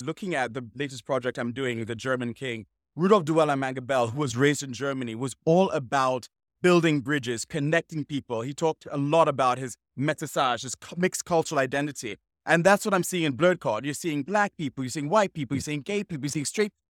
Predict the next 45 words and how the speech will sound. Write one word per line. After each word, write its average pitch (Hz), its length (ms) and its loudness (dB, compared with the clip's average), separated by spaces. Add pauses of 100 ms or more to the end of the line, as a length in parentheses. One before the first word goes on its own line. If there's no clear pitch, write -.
(220)
people, 202 160 4
historically 185 420 6
marginalized, 175 540 4
who 165 80 -2
have 175 200 2
this 160 140 -4
common 175 280 0
ground 165 260 4
of 135 80 -4
just 143 240 -2 (240)
basically 170 320 2
comics 233 480 2
and, 143 160 2
and 143 200 0
telling 160 260 2
art 226 380 6
and, 151 160 2
and 160 140 -2
expressing 208 460 0
themselves 143 360 2
in 139 80 -6
different 151 300 -4
way. 208 280 0
And 127 120 2 (320)
it's 196 180 2
such 202 260 2
a 196 60 2
beautiful 160 360 2
thing 170 200 2
to 143 120 -6
see, 151 340 0 (240)
and 151 140 -6
see 175 140 -6
this 165 200 0
as 151 120 -8
this 135 140 -8
melting 147 540 2
pot 135 240 0
that 143 80 4
I 139 60 6
hope 147 240 0
society 151 580 -2
can 123 220 -4
learn 143 200 2
from 107 300 -4